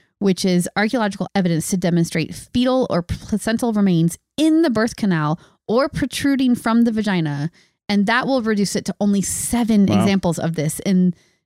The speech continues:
Speaker 1: like, known examples of this in the archaeological record.
Speaker 2: So
Speaker 1: So
Speaker 2: it's more like there's seven, maybe twenty? <laughs>
Speaker 1: Yeah, seven, maybe twenty. Seven for sure, maybe twenty. <laughs>
Speaker 2: Yeah.
Speaker 1: But yeah, I mean, it's so super rare to find this, which is just another thing that makes it so cool and interesting.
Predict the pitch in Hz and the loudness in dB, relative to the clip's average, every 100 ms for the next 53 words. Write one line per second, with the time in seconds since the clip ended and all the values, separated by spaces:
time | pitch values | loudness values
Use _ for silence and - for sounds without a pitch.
0 | _ - 180 214 220 208 190 165 160 160 | _ -2 2 4 4 4 2 2 0 0
1 | 156 160 - - 185 170 156 160 73 - | -2 -4 -6 0 2 2 0 -2 -4 -6
2 | - - - - - - 120 127 123 113 | -6 -6 -6 -8 -4 0 2 2 2 0
3 | 101 110 - 120 110 101 104 117 127 139 | 0 -2 0 0 2 2 2 0 0 0
4 | 151 151 - - - 185 - 240 285 - | 0 -2 -8 -6 -2 0 2 2 2 2
5 | 277 269 254 240 226 196 165 294 277 294 | 2 2 4 2 2 2 2 2 2 2
6 | 302 294 269 240 220 208 208 202 127 277 | 2 2 2 2 2 2 0 0 0 2
7 | 339 349 302 120 98 - - - _ 247 | 2 2 2 2 0 -4 -8 -12 _ 0
8 | 220 196 - - 220 277 226 160 220 254 | 2 2 0 -2 -2 0 0 2 2 2
9 | - 254 - 294 294 226 285 262 190 214 | 2 -2 -4 0 2 2 -2 -2 0 0
10 | 208 170 185 196 165 151 - 170 180 165 | 0 0 0 0 0 -2 -4 -2 -2 -2
11 | 208 - - 190 180 170 180 175 147 170 | -4 -4 -2 0 0 -2 0 0 0 -4
12 | - - - 180 - 185 165 151 - 170 | -6 -6 -2 -2 0 0 0 0 -2 -4
13 | 165 - 104 165 | -6 -6 -4 -4